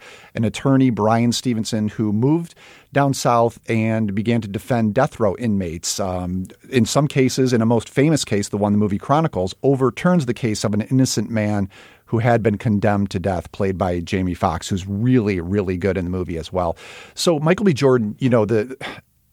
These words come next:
uh, the phrase I would think of that comes to mind for him is maybe righteous indignation.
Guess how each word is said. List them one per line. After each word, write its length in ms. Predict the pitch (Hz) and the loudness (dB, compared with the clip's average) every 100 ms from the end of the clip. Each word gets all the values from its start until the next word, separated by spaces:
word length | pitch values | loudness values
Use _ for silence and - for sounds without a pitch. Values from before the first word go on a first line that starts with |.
| - | -2
uh, 80 | 123 | -2
the 240 | 123 123 | 0 0
phrase 380 | 113 - 160 165 | 0 2 2 4
I 80 | 143 | 2
would 160 | 123 | 0
think 240 | - 120 107 | 0 -2 2
of 420 | 107 101 95 - _ _ | 2 2 -2 -12 _ _
that 200 | - 107 | -4 -4
comes 200 | - 123 | -2 -2
to 80 | 107 | -2
mind 240 | 107 104 | -2 -2
for 160 | 95 101 | -4 -4
him 320 | 87 101 98 | -2 -2 -2
is 240 | 98 107 90 | -4 -6 -4
maybe 240 | 107 101 | -2 -4
righteous 480 | 90 101 113 147 - | -2 0 0 -2 0
indignation. 880 | 117 113 95 98 101 131 196 220 | 0 0 0 -2 -2 -2 0 0